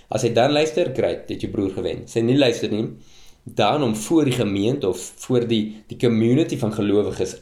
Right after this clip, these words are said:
in jou local church om hom aan te spreek. En dit is ook waarvan ons gepraat het in een Korintiërs vyf. Die hele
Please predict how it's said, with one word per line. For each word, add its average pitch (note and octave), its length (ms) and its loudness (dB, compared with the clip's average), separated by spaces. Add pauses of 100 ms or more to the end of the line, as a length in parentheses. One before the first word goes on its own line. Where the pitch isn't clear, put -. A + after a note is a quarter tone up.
in D#3 140 2
jou B2 80 4
local G#2+ 340 2
church - 380 -2 (320)
om G#2+ 180 -2
hom G2 180 0
aan A#2+ 200 -2
te A#2 100 -6
spreek. - 380 -10 (420)
En A2+ 120 -2
dit G#2+ 160 2
is C#3 120 0
ook C3 180 2
waarvan G#2 340 0
ons G2 140 -4
gepraat G#2 380 -2
het F#2+ 140 -6
in F#2 160 -6
een G#2+ 200 0
Korintiërs F#2+ 460 -4
vyf. - 360 -2 (360)
Die A2 140 4
hele E3 160 4